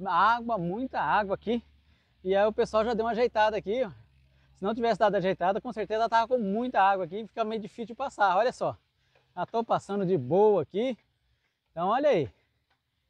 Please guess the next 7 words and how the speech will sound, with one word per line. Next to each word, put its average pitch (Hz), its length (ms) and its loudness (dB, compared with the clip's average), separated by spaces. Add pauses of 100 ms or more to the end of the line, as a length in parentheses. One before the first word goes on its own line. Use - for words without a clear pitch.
(340)
Olha 214 200 4
aí 220 80 6
que 247 80 -2
legal. 202 420 4 (1120)
Melhorou 190 420 2
muito. 247 420 -2 (280)
Maravilha. 202 640 0